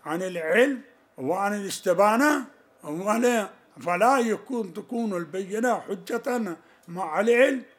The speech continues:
ومع إمكان العلم. استبانة هو إمكان العلم، هذا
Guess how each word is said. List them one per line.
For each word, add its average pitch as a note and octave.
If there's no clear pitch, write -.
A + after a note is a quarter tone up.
ومع G#3
إمكان F#3
العلم. C#3
استبانة A#3+
هو A#3
إمكان E3+
العلم، A2+
هذا B3